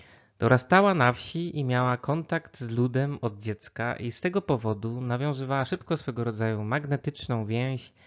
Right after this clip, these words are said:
ze swoimi poddanymi, inaczej niż typowi dostojnicy dworscy i władcy.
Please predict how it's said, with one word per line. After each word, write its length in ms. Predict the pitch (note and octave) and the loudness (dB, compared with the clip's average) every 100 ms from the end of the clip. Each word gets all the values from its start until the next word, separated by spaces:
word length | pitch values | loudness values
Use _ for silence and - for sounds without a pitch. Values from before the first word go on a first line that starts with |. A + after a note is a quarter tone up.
| _ _ | _ _
ze 80 | A#2 | -10
swoimi 420 | - A#2+ C3+ C#3+ | -2 0 0 -2
poddanymi, 880 | B2+ A#2+ G#2+ G#2+ A2 C3 B2+ A#2+ - | -2 -2 -2 -2 -2 -2 -4 -6 -4
inaczej 440 | B2 F#3 F#3+ F#3 | 0 0 2 2
niż 180 | C#3+ B2 | 2 0
typowi 420 | - G#2+ C3+ C3 | 0 4 4 4
dostojnicy 580 | A#2 A#2 A#2 A2+ B2 A2 | -2 -2 -2 -4 -6 -10
dworscy 520 | G2+ A2 - - - | -4 -2 -2 -8 -10
i 80 | G#2+ | -8
władcy. 500 | G#2 G2 - - G2 | -4 -6 -8 -18 -18